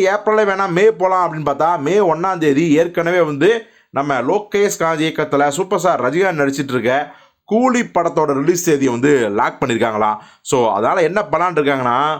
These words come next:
கூலி படத்தோட தயாரிப்பு நிர்வாகிகிட்ட வந்து கூலி படம் சொல்லி வச்ச மாதிரியே மே ஒண்ணு தான் வருதா, இல்ல தள்ளி போகுதா, கூலி மே ஒண்ணு வந்தா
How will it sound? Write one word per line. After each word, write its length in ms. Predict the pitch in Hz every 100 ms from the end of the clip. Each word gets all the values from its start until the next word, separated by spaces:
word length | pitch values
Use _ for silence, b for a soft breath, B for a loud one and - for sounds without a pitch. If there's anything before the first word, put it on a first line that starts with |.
| - b _
கூலி 240 | 196 233 233 185
படத்தோட 420 | 175 170 156 147 139
தயாரிப்பு 480 | 143 175 180 175 151
நிர்வாகிகிட்ட 460 | 143 151 143 127 127
வந்து 180 | 123 147 185 -
கூலி 300 | 175 214 208 147
படம் 240 | 139 165 170 b b b _ _
சொல்லி 360 | - 180 226 240
வச்ச 160 | 226 196
மாதிரியே 420 | 175 147 143 165 190 - 123
மே 100 | 165 208 151
ஒண்ணு 180 | 170 180
தான் 140 | 180 123
வருதா, 340 | 123 135 123 123 - -
இல்ல 100 | 147 165 127
தள்ளி 220 | 156 175 135
போகுதா, 260 | 110 107 - b b b _
கூலி 300 | 202 247 247 240 135
மே 120 | 147 220 208
ஒண்ணு 200 | 185 175 135 104
வந்தா 380 | 143 196 185